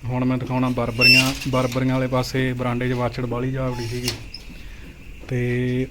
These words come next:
ਉੱਥੇ ਚਿੱਕੜ ਬਹੁਤ ਜ਼ਿਆਦੇ ਹੋਇਆ ਪਿਆ। ਹਜੇ ਤੱਕ ਇੱਥੇ ਪਾਣੀ ਖੜਾ ਹੈ ਕੱਢਣ ਵਾਲਾ। ਇੱਕ ਸਾਡੇ ਇੱਥੋਂ ਤਾਂ ਉਹ ਆਹ ਛੱਤ ਇੱਕ ਬੱਤਾ ਘਰ ਪਾਉਣ ਵੇਲੇ ਚੱਕਿਆ ਸੀਗਾ।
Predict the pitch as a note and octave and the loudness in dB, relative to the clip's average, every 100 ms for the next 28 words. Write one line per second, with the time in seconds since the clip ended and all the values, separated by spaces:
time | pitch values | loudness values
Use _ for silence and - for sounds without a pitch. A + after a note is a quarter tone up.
0 | C3+ C3 - C3 - C3+ D#3 C3 A#2+ B2 | 0 0 2 0 2 0 2 2 2 4
1 | C3 C3+ B2 A#2+ A#2+ A#2 A#2+ A#2+ B2+ A#2+ | 4 4 4 4 4 4 2 2 0 -2
2 | - - - - - - - - - - | -4 -12 -12 -12 -12 -14 -14 -16 -12 -14
3 | - - - - - C3 B2 B2+ B2 B2+ | -14 -14 -14 -14 -12 -6 -4 -4 -4 -6
4 | B2 C#3 C3+ C3 B2+ B2+ B2+ B2+ B2 B2 | -6 -6 -4 -4 -4 -4 -2 -4 -4 -4
5 | B2+ B2+ A2+ G#2+ G#2+ - - - - - | -4 -4 -6 -8 -12 -14 -14 -14 -14 -16
6 | - - - - - - C3 B2+ C3 B2+ | -16 -16 -16 -16 -14 -10 -6 -2 -2 0
7 | C3 C3 C3+ C3+ C3 C3+ C3+ C3+ C3+ B2+ | -2 -4 -8 -6 -4 -4 -2 -4 -4 -8
8 | - - C3 C3 C3+ - - C3 - - | -8 -10 -10 -8 -10 -12 -12 -12 -12 -12
9 | C#3+ B2+ - B2+ B2+ C3+ C3+ C3+ C#3+ B2+ | -10 -8 -6 -4 -4 -4 -6 -8 -8 -8
10 | B2 B2 B2+ B2+ B2+ C3+ B2+ A#2+ C3 | -8 -8 -8 -10 -10 -8 -6 -6 -8